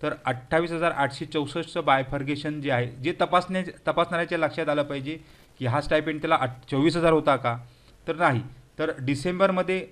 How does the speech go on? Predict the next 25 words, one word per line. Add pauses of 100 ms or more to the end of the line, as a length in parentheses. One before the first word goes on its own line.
(160)
चार
हजार,
म्हणजे (220)
एकूण
जर
विद्यावेतन
बघितलं (340)
तर
हे
एवढं
आहे. (360)
मग
आपण
त्याचं
बायफर्गेट
केलं,
जानेवारी (140)
आपण
पूर्ण
भरल्या,
तर
ह्या
विद्यार्थ्याचा (280)
जॉईनिंग
हा